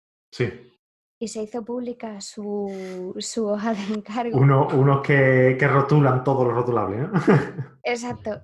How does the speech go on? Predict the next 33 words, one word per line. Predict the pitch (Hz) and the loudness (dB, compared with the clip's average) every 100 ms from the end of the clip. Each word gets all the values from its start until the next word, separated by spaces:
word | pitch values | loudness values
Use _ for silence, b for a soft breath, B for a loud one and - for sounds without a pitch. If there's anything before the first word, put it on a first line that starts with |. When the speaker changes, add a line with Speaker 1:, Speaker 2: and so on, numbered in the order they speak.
| 240 | -8
Speaker 2:
y | 226 220 214 | -6 -6 -8
se | 226 | -10
hizo | 226 220 233 233 226 226 220 | -12 -10 -10 -8 -6 -6 -8
muy, | 220 226 226 220 214 214 208 208 - | -8 -8 -8 -8 -8 -10 -12 -14 -12
muy | 220 208 208 208 _ | -10 -8 -8 -12 _
famosa | - 214 220 233 | -14 -10 -10 -10
esa | 226 220 | -14 -14
hoja | 220 | -12
de | 214 | -12
encargo | 196 247 240 | -10 -12 -12
porque | - 190 | -14 -18
se | 185 | -14
hizo | 190 185 | -14 -14
pública, | 175 226 254 202 185 | -12 -10 -10 -10 -16
porque | 190 185 | -18 -18
un | 180 | -14
cliente | 202 202 196 190 185 185 180 180 185 _ b b b b _ | -10 -10 -10 -10 -10 -10 -10 -12 -18 _ b b b b _
que | - | -6
había | 202 202 | -2 -2
recurrido | 208 202 208 202 196 | -4 -6 -4 -2 0
a | 196 | -2
ella | 247 240 | -4 -8
no | 208 | -10
estaba | 202 - 202 196 | -14 -14 -12 -10
nada | 196 196 196 190 185 | -8 -6 -6 -8 -10
conforme | 190 180 214 233 | -12 -12 -12 -12
con | 220 | -10
lo | 196 | -12
que | 190 | -10
le | 185 | -12
había | 185 185 | -12 -12
pasado, | 208 - 226 226 247 - | -16 -14 -12 -12 -14 -16
pues | 208 196 - | -18 -18 -20